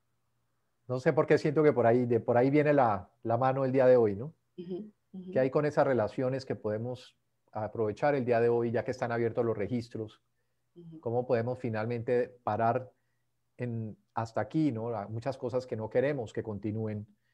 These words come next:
Speaker 1: tanto en nuestras vidas como en nuestra descendencia, ¿no?
Speaker 2: Sí, sí. Bueno, eh, lo que los maestros nos quieren decir hoy es que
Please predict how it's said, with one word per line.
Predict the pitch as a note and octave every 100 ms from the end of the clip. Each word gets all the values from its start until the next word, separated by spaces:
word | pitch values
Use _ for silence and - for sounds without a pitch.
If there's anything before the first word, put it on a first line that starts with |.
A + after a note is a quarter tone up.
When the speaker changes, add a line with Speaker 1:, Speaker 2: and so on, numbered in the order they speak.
| _ _ -
Speaker 1:
tanto | B2 A#2+
en | A#2
nuestras | A#2 A2+ A2
vidas | A#2+ E3+ F#3
como | D3+ A#2+
en | A2
nuestra | G#2+ - A2+ G#2 F#2+ F2+ _
descendencia, | A2+ G#2+ A2 A#2+ A2 G2 F#2+
¿no? | F#2+ C#3+ _ _ _ - G3 - _ _ _
Speaker 2:
Sí, | - - - _ _
sí. | _ - D3 - _ - - - _ _ _ _ _ _ _
Bueno, | F#3+ A3+ A3 G#3
eh, | - A3+ A3+ A3 G#3+ G#3+ -
lo | G#3+
que | A3+
los | A3
maestros | A3 A#3 A3+ C#4+ D4
nos | A#3+ -
quieren | A3+ G#3+ G#3+
decir | G3 G3 F#3+ F3
hoy | F3 F3 E3+
es | E3+
que | - F3 E3 E3 D#3 -